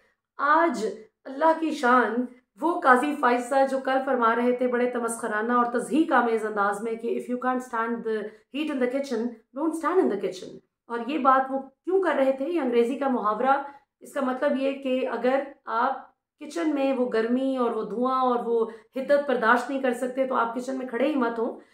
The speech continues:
ये माशाल्लाह से उन्होंने जवाब दिया था इस सवाल का, जो पीटीआई के वकला उनके पास लेकर गए थे, ये समझ कर के मुल्क की सबसे बड़ी अदालत है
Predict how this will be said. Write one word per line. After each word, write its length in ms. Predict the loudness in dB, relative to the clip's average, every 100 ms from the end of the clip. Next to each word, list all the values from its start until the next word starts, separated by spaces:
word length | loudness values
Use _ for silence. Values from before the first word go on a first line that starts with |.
| _ _ -8
ये 160 | -2
माशाल्लाह 440 | 2 2 2 0 -2
से 140 | -2
उन्होंने 360 | -4 -4 -2 -2
जवाब 360 | 0 2 0
दिया 200 | 0 0
था 440 | 0 -2 -2 -4 -16 _ -14
इस 420 | -12 -12 -16 -20 _ -10 -2
सवाल 420 | 4 6 6 4
का, 400 | 0 0 -2 -8 _ _ -12
जो 140 | -10
पीटीआई 480 | -6 -2 0 2 2
के 120 | 2
वकला 340 | 0 0 2 2
उनके 180 | 0
पास 300 | -2 -2 -2
लेकर 260 | -4 -4 -4
गए 260 | -2 -2 -2
थे, 140 | -4
ये 100 | -2
समझ 340 | -2 0 -2 -2
कर 160 | -6
के 120 | -4
मुल्क 200 | -6 -8 -10
की 80 |
सबसे 280 | -10 -10 -6
बड़ी 240 | -4 -2 -2
अदालत 360 | -2 -2 -4 -6
है 360 | -8 -10 -16